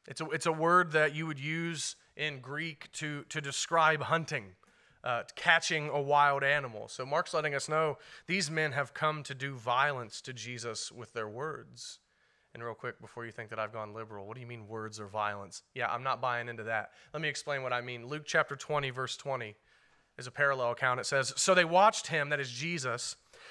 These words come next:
"and sent spies who pretended to be sincere that they might catch him in something he said, so as to deliver him up to the authority and jurisdiction of the governor."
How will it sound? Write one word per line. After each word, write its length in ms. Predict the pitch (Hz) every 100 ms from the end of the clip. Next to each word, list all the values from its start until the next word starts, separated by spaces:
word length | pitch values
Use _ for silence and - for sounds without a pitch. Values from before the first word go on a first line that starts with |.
| -
"and 120 | 165
sent 320 | - 214 208
spies 720 | - - 196 196 165 135 147
who 80 | 190
pretended 500 | 170 156 220 269 233
to 60 | 175
be 180 | 156 165
sincere 800 | - 139 - - 233 147 123 143 - -
that 100 | -
they 120 | 160 175
might 260 | 180 175
catch 420 | - 170 214 -
him 160 | 170 143
in 120 | 143
something 360 | - 147 - 135
he 140 | 127
said, 600 | 123 - 208 160 120 123 - - - -
so 460 | - - 196 202
as 280 | 190 190 190 -
to 180 | 190
deliver 600 | 180 160 151 175 196 208 185
him 260 | 185 180 180
up 260 | 160 180
to 100 | -
the 140 | 151 151
authority 720 | 135 - 165 170 175 180 180
and 160 | 139 135
jurisdiction 720 | 147 151 - 131 120 127 120
of 140 | 107
the 60 | 110
governor." 420 | 120 120 101 95